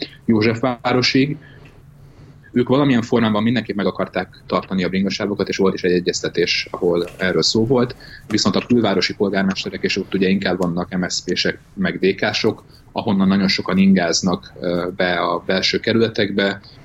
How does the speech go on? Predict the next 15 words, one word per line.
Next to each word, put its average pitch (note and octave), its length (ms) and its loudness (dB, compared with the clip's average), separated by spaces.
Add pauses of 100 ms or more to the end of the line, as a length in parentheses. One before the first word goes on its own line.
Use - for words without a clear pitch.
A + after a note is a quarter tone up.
ö, G2+ 80 -4
ők F#2 280 0
nagyon F2 260 -4
ellenezték E2 680 -6
ezt, G#2 280 -2
és - 140 -4
hát F#2+ 140 -6
így E2+ 140 -2
született - 520 -4
ez E2+ 140 -4
a, F2+ 280 0 (240)
ez F#2 140 -8
a - 60 -8
politikai - 380 -2
kompromisszum. G2 720 -2